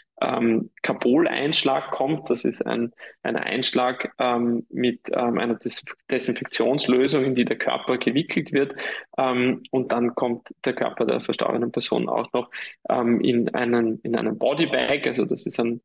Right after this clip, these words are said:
ein Kunststoff, ähm, ähm, Leichensack, wo die Person aufbewahrt wird. Ähm, und dann kommt die Person in den Sarg und dieser Sarg wird dann auch noch, ähm, mit, ähm, mit Kit, äh,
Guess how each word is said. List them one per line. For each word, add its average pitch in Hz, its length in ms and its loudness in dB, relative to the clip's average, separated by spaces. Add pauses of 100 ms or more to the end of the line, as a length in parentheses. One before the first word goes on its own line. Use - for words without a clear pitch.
ein - 300 -6 (240)
Kunststoff, 131 720 -2 (180)
ähm, 120 320 0 (420)
ähm, 117 560 0
Leichensack, 147 800 -4
wo 139 160 2
die 127 240 0
Person 123 560 -2 (200)
aufbewahrt 131 640 0
wird. 143 180 2 (460)
Ähm, 131 320 0 (100)
und 127 260 -2 (120)
dann 143 320 -2
kommt 135 240 -2
die - 60 -4
Person 127 340 2
in 123 120 0
den 131 120 -4
Sarg 131 340 0
und 123 180 0
dieser 127 200 4
Sarg - 360 -4
wird 123 180 -2
dann 120 120 0
auch - 220 -2
noch, 123 200 0 (380)
ähm, 120 320 0
mit, 123 400 -2
ähm, 120 540 2
mit 120 220 -2 (140)
Kit, - 460 -2 (120)
äh, 120 340 2